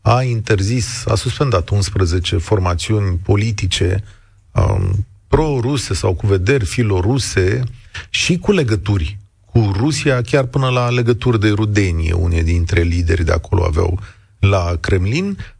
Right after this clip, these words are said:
unele dintre ele mici, dar și un partid care era parlamentar, avea patruzeci și patru de locuri, după care a avut loc, să zicem, unificarea presei pe o singură platformă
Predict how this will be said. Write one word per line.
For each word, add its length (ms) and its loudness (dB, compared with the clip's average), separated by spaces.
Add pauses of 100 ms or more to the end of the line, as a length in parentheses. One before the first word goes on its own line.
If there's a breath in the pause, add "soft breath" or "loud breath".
(180)
unele 460 2
dintre 280 2
ele 180 2
mici, 520 -2
dar 300 2
și 140 -4
un 80 2
partid 440 0
care 260 0
era 420 0
parlamentar, 580 0
avea 220 2
patruzeci 460 0
și 100 -4
patru 280 0
de 80 2
locuri, 400 -2 (380 loud breath)
după 300 2
care 240 0
a 80 2
avut 320 0
loc, 360 0 (180)
să 200 -2
zicem, 400 0 (760)
unificarea 640 0
presei 440 0
pe 120 -2
o 40 2
singură 420 0
platformă 880 0